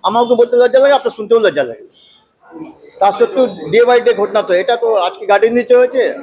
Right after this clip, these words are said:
আরও কিছুদিন পরে দেখবেন হাওড়াতে হচ্ছে, পিলখানাতে হচ্ছে, নবান্ন নাকে গোডের তলায়, নাকের তলায় ইলিগাল হোটেল চলছে, তার পিছনে অন্য অন্য ধান্দাও চলছে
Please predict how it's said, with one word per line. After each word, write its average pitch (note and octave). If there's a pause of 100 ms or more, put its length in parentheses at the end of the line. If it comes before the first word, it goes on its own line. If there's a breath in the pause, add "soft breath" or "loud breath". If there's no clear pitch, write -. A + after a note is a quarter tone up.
আরও F#3+
কিছুদিন G3
পরে G3 (320 loud breath)
দেখবেন F#3 (560)
হাওড়াতে A3+
হচ্ছে, A3
পিলখানাতে A3
হচ্ছে, G#3+ (720)
নবান্ন G#3
নাকে G3+
গোডের G3+
তলায়, G#3+
নাকের G#3
তলায় B3 (920)
ইলিগাল B3
হোটেল G#3+
চলছে, G#3
তার G#3
পিছনে G#3+
অন্য A3
অন্য A3+
ধান্দাও A3
চলছে F#3